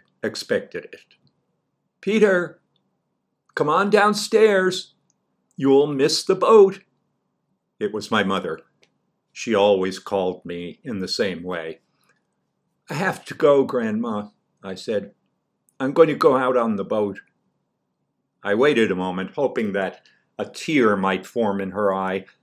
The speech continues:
that she might burst out blubbering, imploring me to stay.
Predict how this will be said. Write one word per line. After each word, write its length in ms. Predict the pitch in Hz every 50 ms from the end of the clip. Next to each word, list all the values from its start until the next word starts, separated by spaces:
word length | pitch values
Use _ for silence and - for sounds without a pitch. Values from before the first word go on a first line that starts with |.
| _ _ _ _ _ _
that 160 | 131 120 -
she 80 | -
might 380 | 151 139 143 139 - - - _
burst 320 | 127 147 160 160 - -
out 280 | 131 120 123 127 131 -
blubbering, 640 | - 117 117 123 117 117 104 101 95 92 92 - - _ _ _ _ _ _ _
imploring 720 | - 123 107 101 - - 147 147 165 139 127 123 120 113
me 140 | 101 107 110
to 120 | 90 104 95
stay. 640 | - - - - 117 113 101 92 85 80 - -